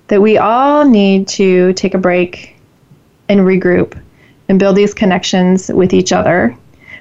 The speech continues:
We need to teach our children how to build connections again. We need to teach our children how to be vulnerable. Um, that we need, um, to protect each other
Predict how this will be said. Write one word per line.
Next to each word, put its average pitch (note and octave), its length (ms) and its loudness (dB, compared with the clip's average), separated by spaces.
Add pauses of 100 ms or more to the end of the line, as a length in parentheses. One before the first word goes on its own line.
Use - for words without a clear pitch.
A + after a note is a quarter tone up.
(100)
We G#3+ 80 2
need G#3 160 4
to G#3 60 2
teach - 540 -2
our G#3 160 0
children F#3+ 580 0
how - 200 -4
to F#3 120 0
build F#3 300 -2
connections F#3 640 0
again. G3 560 0 (480)
We A3 60 2
need A3 160 4
to G#3 60 0
teach A3+ 240 -2
our G#3+ 80 0
children G3 360 2
how F#3+ 120 4
to F#3 80 2
be F3+ 120 2
vulnerable. G3+ 720 2 (1160)
Um, C4+ 320 4 (540)
that - 140 0
we A#3+ 160 4
need, C4+ 380 4 (560)
um, G#3+ 520 4 (880)
to A3 100 -4
protect - 400 -2
each A3+ 180 -2
other - 400 -2